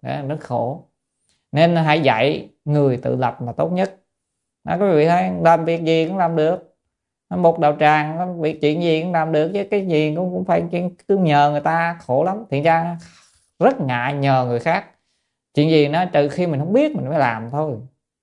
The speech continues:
Đó, quý vị thấy giống như đồng tu ở châu Âu á, đợt khóa tu tháng mười, quý vị biết không? Cái bên này giường, à, mấy cái giường người ta bán, người ta bán là đóng hộp về từng mảnh, từng mảnh,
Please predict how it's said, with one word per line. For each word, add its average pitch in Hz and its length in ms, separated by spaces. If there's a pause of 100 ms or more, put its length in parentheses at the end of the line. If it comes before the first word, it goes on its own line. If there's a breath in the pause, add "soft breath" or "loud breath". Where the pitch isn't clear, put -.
(480)
Đó, 170 100
quý 196 120
vị 160 160
thấy 185 240
giống 190 160
như 165 100
đồng 135 220
tu 160 280
ở 156 180
châu 160 180
Âu 156 260
á, 170 80
đợt 135 260 (180)
khóa 175 120
tu 160 200
tháng 165 180
mười, 131 240 (440 soft breath)
quý 180 100
vị 151 60
biết 175 240
không? 175 220 (460)
Cái 175 160
bên 170 280
này 143 340
giường, 139 480
à, 135 320
mấy 170 100
cái 170 160
giường 135 300
người 131 80
ta 143 120
bán, 156 520
người 156 80
ta 143 140
bán 156 280
là 160 60
đóng 160 240
hộp 139 420
về 131 200
từng 127 280
mảnh, 143 260
từng 135 160
mảnh, 156 320